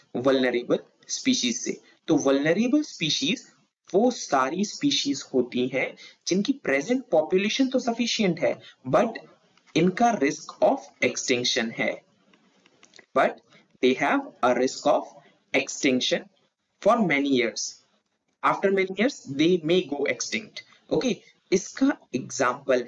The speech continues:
है, इसका एग्जांपल है अफ्रीकन एलिफेंट। तो अफ्रीकन एलिफेंट्स को उनके जो आइवरी होते हैं उनके लिए,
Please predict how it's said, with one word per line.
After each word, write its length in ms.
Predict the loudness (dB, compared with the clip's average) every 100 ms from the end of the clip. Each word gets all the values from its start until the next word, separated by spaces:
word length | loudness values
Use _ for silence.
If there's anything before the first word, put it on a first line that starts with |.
| -2
है, 360 | 0 2 0 -4 _ _ _ -6
इसका 360 | -4 -2 -2 0 -2
एग्जांपल 580 | -2 -2 -2 -2 -2 -2
है 120 | -4 -6 _ _ -2
अफ्रीकन 720 | -2 0 2 2 2 4 2 2
एलिफेंट। 540 | -2 -2 0 0 0 -8 -14 -20 _
तो 80 | -8 -2
अफ्रीकन 460 | 0 0 2 2 2 2
एलिफेंट्स 400 | 2 4 0 0
को 140 | 0
उनके 440 | 0 0 2 2 2
जो 200 | 0 2
आइवरी 300 | 2 4 2
होते 280 | 2 0 -2
हैं 180 | -2 0
उनके 300 | 2 2 2
लिए, 240 | 2